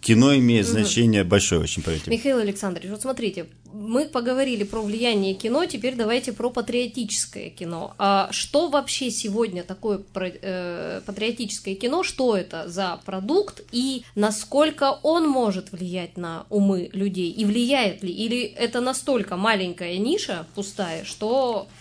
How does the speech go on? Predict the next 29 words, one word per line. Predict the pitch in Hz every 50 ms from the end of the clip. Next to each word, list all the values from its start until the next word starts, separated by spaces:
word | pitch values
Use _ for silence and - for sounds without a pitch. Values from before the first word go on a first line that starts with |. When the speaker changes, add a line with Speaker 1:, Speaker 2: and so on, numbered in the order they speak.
| - - - - -
Speaker 2:
ещё | - 214 208 233 269 269
работать | 254 226 240 262 247 233 -
и | 240
работать? | 233 233 220 190 165 160 185 - - -
Speaker 1:
Ну, | - - 226 294 - -
давайте | 113 117 113 120 123 110 110
начнём | 101 104 98 - 117 107 101
тогда, | 87 98 90 92 104 98 92 92 92 -
м, | 95 95 92 95 92 90 87 85 - - - - -
очень | - 98 - - 92 90 87 90 - -
такой, | - - - 90 85
попробуем | 95 85 - 104 95 87 87 87 87 80
быстро | 82 107 - - - 90 85
объяснить | 87 87 92 92 - 92 80 76 -
эту | 78 - 85 78
тему, | - - 92 92 85 78
как | - 78
бы, | 78 78 80 80 78 80 -
для | - 82 82 80 80 82 87 90 - 123
наших | 73 82 78 - - 87 -
слушателей. | - - 90 87 - - - - 78 78 76 - - - - - - - _ -
Ну, | 117 127 113
патриотическое | - - 107 107 110 113 110 117 147 131 - - 113
кино. | 90 - 98 87
Что | 82 - 120
такое | 120 - 101
патриотическое | - 101 87 92 87 92 104 92 - - - 82
кино? | - 87 80 78 78 80 - - - -
М, | 104 107 101 90 87 85 82 85 85 85 90 90 98